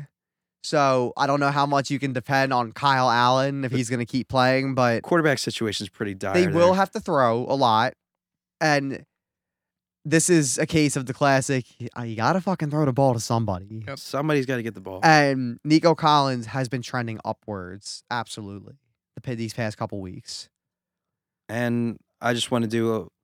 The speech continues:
Speaker 2: honorable tight end mentions. We don't have to spend a shit ton on tight ends 'cause, I mean, T J Hockenson has the easiest schedule.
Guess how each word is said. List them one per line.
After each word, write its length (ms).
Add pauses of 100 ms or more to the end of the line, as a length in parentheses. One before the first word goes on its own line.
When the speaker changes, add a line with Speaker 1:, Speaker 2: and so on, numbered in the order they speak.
(360)
Speaker 2:
honorable 400
tight 280
end 160
mentions. 580
We 80
don't 120
have 120
to 80
spend 220
a 60
shit 240
ton 160
on 140
tight 220
ends 180
'cause, 340 (1080)
I 60
mean, 320
T 160
J 160
Hockenson 440
has 180
the 120
easiest 320
schedule. 480